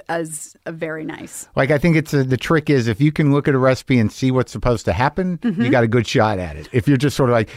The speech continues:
Speaker 2: and then, you know, if you're just
Speaker 1: Yeah.
Speaker 2: in the moment with it, then you don't, yeah.
Speaker 1: You see it as a bigger picture.
Speaker 2: Yeah, I've been improvising a little bit with the
Speaker 1: Oh,
Speaker 2: cooking.
Speaker 1: you
Speaker 2: So
Speaker 1: improvise in the, in the kitchen?
Speaker 2: A little bit, a little bit, yeah. And I've been, uh, I listen to records.
Speaker 1: Yes, okay.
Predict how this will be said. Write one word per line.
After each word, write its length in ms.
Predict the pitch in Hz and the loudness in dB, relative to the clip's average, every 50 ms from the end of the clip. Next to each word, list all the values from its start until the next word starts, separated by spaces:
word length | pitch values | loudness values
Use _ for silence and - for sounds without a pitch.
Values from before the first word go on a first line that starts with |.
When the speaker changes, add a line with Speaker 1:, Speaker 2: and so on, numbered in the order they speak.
| 98 | -10
Speaker 2:
and 160 | - 127 135 147 | -4 0 0 2
then, 160 | 151 160 160 | 2 0 0
you 120 | 147 139 135 | 2 2 4
know, 100 | 127 123 | 4 2
if 80 | 117 - | 2 0
you're 80 | 127 117 | -2 -2
just 180 | 131 131 - | -2 0 0
Speaker 1:
Yeah. 180 | 247 220 180 151 | 0 0 0 0
Speaker 2:
in 200 | 143 139 139 131 | 0 2 4 4
the 60 | 123 | 4
moment 460 | 117 113 113 135 156 175 175 160 - | 4 4 4 4 2 2 0 0 -2
with 180 | 165 175 180 165 | -2 -2 0 0
it, 260 | 185 170 - - - _ _ | 0 -2 -2 -8 -20 _ _
then 240 | - 127 120 117 113 | -4 -2 -2 0 0
you 140 | 110 110 101 | -2 -2 -4
don't, 340 | 98 101 92 90 90 - - - - 87 | -6 -10 -10 -12 -14 -20 -20 -20 -18 -14
yeah. 180 | 92 92 - - | -12 -10 -10 -10
Speaker 1:
You 60 | 240 | -10
see 180 | - - 254 226 | -10 -8 -6 -6
it 80 | 208 | -4
as 140 | 202 190 180 | -6 -6 -8
a 80 | 180 175 | -8 -10
bigger 280 | 156 185 175 165 170 | -8 -8 -8 -8 -8
picture. 500 | 160 - 185 170 - - - 165 156 - - _ - | -12 -12 -14 -14 -12 -12 -14 -14 -14 -14 -16 _ -2
Speaker 2:
Yeah, 180 | 175 220 208 185 | 0 2 2 4
I've 140 | 208 214 196 | 2 4 4
been 120 | 220 202 | 6 6
improvising 580 | 151 147 139 139 120 120 123 120 117 - 120 113 | 6 6 4 4 4 4 4 4 4 2 0 -2
a 40 | 113 | -2
little 140 | 113 110 104 | 0 0 0
bit 140 | 110 123 - - | 0 2 2 2
with 100 | - - | 2 2
the 100 | - 220 | 2 2
Speaker 1:
Oh, 60 | 202 | 2
Speaker 2:
cooking. 420 | - 110 104 - 123 127 139 131 - - | 2 0 0 0 -2 -2 -2 -4 -8 -10
Speaker 1:
you 60 | - 262 | -6 -2
Speaker 2:
So 140 | 277 - - | 2 2 2
Speaker 1:
improvise 440 | 131 - 311 247 285 285 294 330 294 311 | 2 0 -2 -2 0 0 0 0 -2 -2
in 120 | 285 262 | -4 -4
the, 100 | 269 262 | -4 -6
in 160 | 240 240 262 254 | -6 -6 -6 -6
the 60 | 240 | -6
kitchen? 200 | - 320 339 - | -6 -6 -2 2
Speaker 2:
A 60 | 143 | 2
little 140 | 175 202 202 | 4 4 4
bit, 260 | 175 151 113 101 - _ _ _ - | 2 2 0 0 -2 _ _ _ -6
a 40 | 117 | -2
little 200 | 117 135 147 139 | 0 2 2 2
bit, 300 | 123 123 107 92 - - _ | 2 2 0 0 0 -4 _
yeah. 300 | - 123 117 110 98 95 - - | 0 2 4 4 4 2 0 0
And 120 | 110 113 113 | 0 2 2
I've 180 | 113 110 104 | 2 0 0
been, 300 | 104 120 117 113 110 110 | 0 2 2 4 4 4
uh, 300 | 110 107 107 104 104 101 - - - - | 4 4 4 4 4 2 0 -2 -10 -6
I 80 | - 110 | -2 -2
listen 300 | 110 123 117 - 135 120 | 0 0 0 0 2 2
to 80 | 110 101 | 2 2
records. 720 | 98 113 113 110 - 135 123 123 123 - - - - - _ _ _ - | 2 2 2 2 2 0 0 0 -2 -6 -14 -16 -18 -20 _ _ _ -12
Speaker 1:
Yes, 420 | 214 - - - - - - - - - | -10 -8 -8 -8 -10 -12 -14 -8 -4 -4
okay. 340 | 247 247 - 185 170 165 | -4 -2 -2 -4 -4 -6